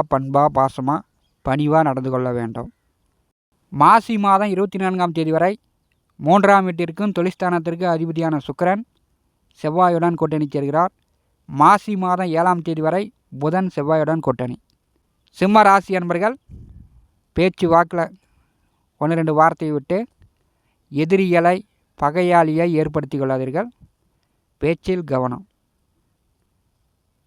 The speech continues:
ஏன்னா, லாபஸ்தானாதிபதி ஆறாம் வீட்டிலே சஞ்சாரம் செய்யும் பொழுது, உங்களுடைய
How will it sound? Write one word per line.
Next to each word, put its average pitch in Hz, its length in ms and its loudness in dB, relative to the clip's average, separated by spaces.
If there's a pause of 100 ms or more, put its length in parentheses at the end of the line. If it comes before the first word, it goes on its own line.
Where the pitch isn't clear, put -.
(160)
ஏன்னா, 151 160 0 (100)
லாபஸ்தானாதிபதி 160 840 0 (640)
ஆறாம் 165 340 2
வீட்டிலே 160 320 -4
சஞ்சாரம் 147 360 -2
செய்யும் 127 200 -4
பொழுது, 131 200 -6 (920)
உங்களுடைய 185 420 6